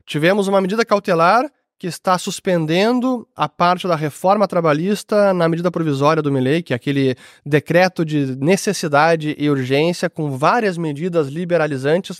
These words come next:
a parte estritamente que fala da reforma trabalhista, ou de algumas mudan-, liberalizações nas leis trabalhistas, está por hora suspensa e uma Câmara do Trabalho acatou o pedido dos sindicatos argentinos.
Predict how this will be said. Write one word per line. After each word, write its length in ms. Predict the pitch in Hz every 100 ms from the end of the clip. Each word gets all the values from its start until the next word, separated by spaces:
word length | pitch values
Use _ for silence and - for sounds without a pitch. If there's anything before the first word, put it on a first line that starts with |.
| -
a 120 | 156
parte 300 | 165 208 220
estritamente 1000 | 208 - - 240 294 269 220 208 214 - - _ _
que 80 | -
fala 460 | - 185 185 170 151
da 680 | 151 160 156 151 143 139 131
reforma 360 | 147 180 175
trabalhista, 580 | 170 151 135 190 233 139
ou 60 | 123
de 80 |
algumas 500 | 127 131 185 147 127 -
mudan-, 360 | 156 139 147 147
liberalizações 1080 | 175 165 151 143 123 - 165 180 147 - _ _ _ -
nas 240 | 147 139
leis 220 | 147 175
trabalhistas, 680 | 170 147 135 180 202 139 - _ _ _ _
está 360 | 160 - 180 180
por 200 | 269 247
hora 220 | 226 240
suspensa 840 | - 240 - - 190 196 - 214 - _ -
e 60 | 175
uma 180 | 180
Câmara 540 | - - 233 285 277 247
do 100 | 240
Trabalho 800 | 220 185 151 156 180 202 208 202 _ _
acatou 800 | 165 175 180 160 170 170 180 180
o 60 | 170
pedido 500 | - 151 151 165 165
dos 200 | 160 151
sindicatos 800 | - 165 165 - 139 139 151 139
argentinos. 500 | 143 160 143 131